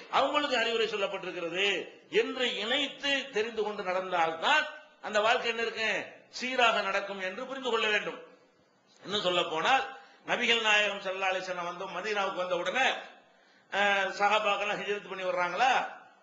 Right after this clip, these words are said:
மக்காவுல உள்ள குடும்ப அமைப்புக்கும்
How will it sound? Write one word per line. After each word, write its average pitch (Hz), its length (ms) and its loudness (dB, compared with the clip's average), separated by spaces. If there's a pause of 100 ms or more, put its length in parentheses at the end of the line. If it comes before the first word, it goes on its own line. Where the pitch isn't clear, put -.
(140)
மக்காவுல 254 600 2
உள்ள 214 580 0 (320)
குடும்ப 208 300 -2
அமைப்புக்கும் 180 680 -4